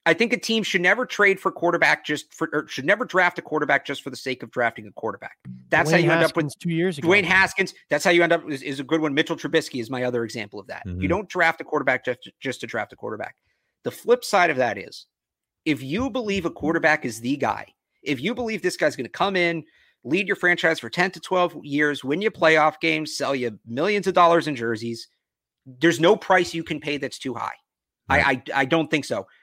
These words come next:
Speaker 1: If you remember when the Chiefs traded up to get Patrick Mahomes, the take at the time was they gave up too much. You
Speaker 3: Right.
Speaker 1: don't hear that anymore. You don't
Speaker 3: Yeah.
Speaker 1: hear anybody saying the Chiefs gave up too much to
Speaker 2: Or,
Speaker 1: take
Speaker 2: or
Speaker 1: Patrick Mahomes.
Speaker 2: Josh
Speaker 1: It's inherent-,
Speaker 2: Allen, which was a one and,
Speaker 1: it's
Speaker 2: and
Speaker 1: another
Speaker 2: two
Speaker 1: one.
Speaker 2: twos.
Speaker 1: Yeah. It's inherently a risk,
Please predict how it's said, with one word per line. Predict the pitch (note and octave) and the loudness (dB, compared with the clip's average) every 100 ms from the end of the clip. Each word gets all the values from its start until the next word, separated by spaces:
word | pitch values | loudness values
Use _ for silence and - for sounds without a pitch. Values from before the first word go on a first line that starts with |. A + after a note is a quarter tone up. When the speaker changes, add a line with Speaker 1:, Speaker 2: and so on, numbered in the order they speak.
| _ - | _ -12
Speaker 1:
If | C3+ | -4
you | D#3 B3 | 0 0
remember | C#4+ C#4+ G3+ | 2 2 4
when | C3+ D4 | 4 4
the | C#4 | 0
Chiefs | - C4+ - | -2 -4 -2
traded | B3+ B3 G#3 | 0 0 0
up | A3 | -4
to | - | -4
get | C#3 | -2
Patrick | E3 F#3 F#3 | 0 0 -2
Mahomes, | C#3 C#3+ F3+ C3+ | -2 0 -2 -2
the | A#2+ | -6
take | - C4+ C4+ | -2 0 0
at | - | -2
the | D#3 | -2
time | A3+ D4+ F#3 | 0 0 0
was | B2+ | -2
they | D#3+ | -2
gave | E3 E3+ | 0 2
up | F#3+ G3 | 2 0
too | F3+ | -2
much. | E3+ F3+ - - _ _ _ _ _ | -2 -2 -4 -18 _ _ _ _ _
You | C3+ F#3 | 2 4
Speaker 3:
Right. | |
Speaker 1:
don't | B3+ | 2
hear | - B3+ C4 | 0 0 4
that | G#3 C3+ | 4 2
anymore. | A#2+ A#2+ B2+ - _ _ _ | -4 -10 -10 -12 _ _ _
You | D#3 | 6
don't | B3+ - | 6 4
Speaker 3:
Yeah. | C4+ | 2
Speaker 1:
hear | C#4 | 4
anybody | C#4 B3+ C4 | 4 4 2
saying | C4+ C4+ B3 | 2 2 2
the | G3 | 0
Chiefs | A3+ G#3+ | -4 -2
gave | G#3 G3+ | 2 4
up | G#3+ - _ _ _ - | 4 2 _ _ _ -10
too | - G#3 | -6 0
much | G3 F#3 - | 0 0 -4
to | |
Speaker 2:
Or, | F#3 | 0
Speaker 1:
take | G3 | 2
Speaker 2:
or | C#3+ | 4
Speaker 1:
Patrick | F3+ - D#3+ | 2 2 2
Mahomes. | F3+ C#3 A2+ | 2 2 0
Speaker 2:
Josh | D#3 D#3 | 2 4
Speaker 1:
It's | A3+ | 4
inherent-, | A3+ C#4 F3 | 4 4 2
Speaker 2:
Allen, | C3+ | 0
which | C3+ | -2
was | D3+ C#3 | -2 -2
a | C3 | 0
one | C#3+ D#3 | 0 0
and, | D3+ C#3 | 0 -2
Speaker 1:
it's | C3+ | 0
Speaker 2:
and | D#3 | 2
Speaker 1:
another | A#3 B2 | 2 0
Speaker 2:
two | |
Speaker 1:
one. | G#3+ | -2
Speaker 2:
twos. | D#3+ - _ _ - | -6 -10 _ _ -2
Speaker 1:
Yeah. | D3 A#2 - _ _ | 0 0 -4 _ _
It's | G3 G#3 | -2 0
inherently | A3+ A3 C4 B3 A#3 | 2 2 0 0 -2
a | |
risk, | G3 A#3+ A2 - | 2 2 2 -4